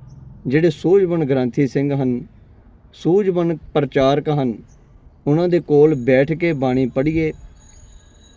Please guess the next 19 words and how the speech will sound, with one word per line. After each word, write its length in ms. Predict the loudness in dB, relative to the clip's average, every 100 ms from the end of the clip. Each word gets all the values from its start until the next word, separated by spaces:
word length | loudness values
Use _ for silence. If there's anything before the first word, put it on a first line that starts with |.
| -14 -2
ਤਾਂ 160 | 0
ਹੀ 200 | 2 2 2
ਇਹ 140 | 0
ਸ਼ਬਦ 360 | 0 0 -2 -2 -4
ਅਸੀਂ 360 | -2 -2 -2 -8 -20 -20 -20 -20 -4
ਪਾਤਸ਼ਾਹ 380 | 0 0 0 0
ਜੀ 140 | 0
ਦੀ 140 | -2 -2
ਕਿਰਪਾ 360 | -2 -2 -2
ਦੇ 160 | -2 -2
ਸਦਕਾ 540 | -2 -6 -4 -4 -4 -8 -20 -20 -10
ਸ਼ੁੱਧ 260 | -4 -2 -2
ਪੜ੍ਹ 260 | -2 -2
ਸਕਦੇ 420 | -2 -4 -2 -2
ਹਾਂ। 140 | -2 -8 -16 -20 -20 -20 -20 -20 -20 -8 0
ਹੁਣ 140 | 2
ਜਾਪ 300 | 4 2 2
ਸਾਹਿਬ 320 | 0 0 0
ਦੀ 340 | 0 -2 -4